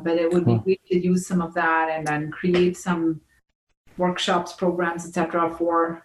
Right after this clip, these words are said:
Speaker 1: schools and the school board, especially. I think all of them hopefully would jump on it. Maybe we could put in a bit of a spirituality component into it too. You know, I think people are just too politically correct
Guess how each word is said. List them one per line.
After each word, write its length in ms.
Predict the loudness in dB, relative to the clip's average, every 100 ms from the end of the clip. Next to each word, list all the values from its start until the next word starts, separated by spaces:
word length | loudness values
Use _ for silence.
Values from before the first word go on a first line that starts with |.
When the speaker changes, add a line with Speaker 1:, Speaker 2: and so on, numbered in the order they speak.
| _
Speaker 1:
schools 680 | -14 -2 0 4 4 4 2
and 360 | -4 -6 -8 -12 _ -6
the 420 | 0 0 0 -6 -14 _ _ -20
school 300 | -20 -4 -2
board, 220 | 2 0 0
especially. 540 | -6 -8 -6 0 0
I 60 | 0
think 240 | -6 -4
all 220 | -4 -2
of 80 | -4
them 280 | -4 -6 -8 _ _ _ _ _ _ _ -6
hopefully 340 | -6 -2 -2
would 160 | 0 -2
jump 280 | -4 -4 -4
on 160 | -4
it. 160 | -6 -8 -2
Maybe 260 | 2 4
we 140 | 4 4
could 340 | 0 0 -2
put 140 | 0
in 240 | 2 0 -2
a 60 |
bit 180 | -2 0
of 100 | 0
a 60 | -4
spirituality 760 | -4 -4 -2 -2 -2 -2 -2
component 540 | -2 -2 -2 -4 -4 -6
into 300 | -6 -4 -6
it 180 | -6
too. 340 | -8 -6 -6 -10 _ _ -2
You 120 | 4
know, 120 | 4
I 80 | 4
think 220 | 4 2 2
people 260 | -2 -2
are 120 | -2
just 300 | 0 -2 -2
too 540 | 0 2 2 2 0 -2
politically 600 | -2 0 0 0 2 2
correct 540 | 2 -2 -2 -6 -18